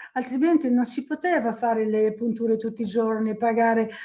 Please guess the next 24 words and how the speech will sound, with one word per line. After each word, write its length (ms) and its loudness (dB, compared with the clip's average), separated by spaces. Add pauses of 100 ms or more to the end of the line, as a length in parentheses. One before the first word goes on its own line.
(160)
eh, 840 2
un 240 4
ticket 380 -2
abbastanza 640 -4
grande 680 0 (280)
per 180 2
il, 500 2
per 120 0
il 120 -4
farmaco, 840 -2
le 260 2
siringhe, 880 4 (500)
eh, 260 -2
l'acqua 320 2
distillata, 920 2 (260)
eh, 240 -6
l'infermiera, 840 6
insomma 320 0
tutto. 540 -8 (1120)
E 360 -2
così 1040 0
siamo 340 -2
andati 340 -2
avanti, 600 -4